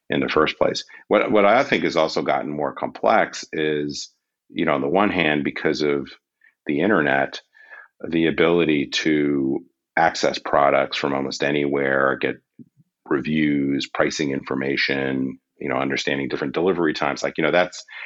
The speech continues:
that's so much more efficient today than it was in the past. So you really gotta understand just how to s-, kinda stay in the game because of all this digital information that's available.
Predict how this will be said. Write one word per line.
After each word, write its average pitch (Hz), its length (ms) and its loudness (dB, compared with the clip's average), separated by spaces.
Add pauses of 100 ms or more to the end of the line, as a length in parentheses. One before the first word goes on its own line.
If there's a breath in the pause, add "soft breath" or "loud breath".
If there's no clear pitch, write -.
(180 loud breath)
that's 85 200 2
so 98 180 4
much 85 240 2
more 73 140 2
efficient 78 580 0 (420 loud breath)
today 71 640 4
than 71 120 0
it 71 100 -2
was 69 500 0 (420)
in 76 120 0
the 67 100 0
past. 69 600 0
So 71 540 2 (120)
you 82 120 2
really 98 220 6
gotta 71 180 4
understand 71 600 0
just 65 180 -6
how 67 120 0
to 65 80 -2
s-, - 180 -8
kinda 65 220 -2
stay 69 220 -2
in 65 80 -2
the 64 80 -2
game 67 480 0 (340 soft breath)
because 67 260 -4
of 65 100 -2
all 65 200 0
this - 260 -6 (540)
digital 67 380 -2
information 67 540 0
that's 65 220 -4
available. 64 600 -4